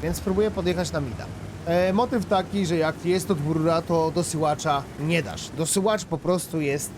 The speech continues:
wykreślony, nie ma, więc radziłbym wziąć Wentę. I być może do tego H P Turbo byłoby idealnym rozwiązaniem.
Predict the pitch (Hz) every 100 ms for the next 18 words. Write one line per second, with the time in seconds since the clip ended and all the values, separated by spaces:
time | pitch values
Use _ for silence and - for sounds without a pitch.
0 | - - 143 151 165 165 151 147 135 131
1 | 143 143 139 139 135 - 143 135 147 143
2 | 147 151 151 135 143 113 - - - -
3 | - - - 196 220 196 175 180 175 160
4 | 165 170 - - 127 160 175 180 151 139
5 | 151 151 151 147 139 147 143 151 143 165
6 | 160 135 73